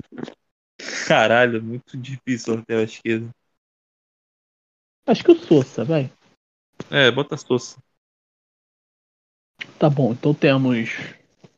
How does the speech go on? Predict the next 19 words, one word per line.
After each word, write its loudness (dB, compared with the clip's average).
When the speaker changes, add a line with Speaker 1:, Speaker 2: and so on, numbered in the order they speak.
Speaker 2:
Martinez, 2
Hakimi -2
e 0
Sousa. -4
É, 6
aí 4
vamos 4
para 4
zagueiro. 0
Zagueiro. -6
Tem 2
o 4
da 2
Croácia, 0
que -4
é 0
um -2
bom -4
zagueiro. -2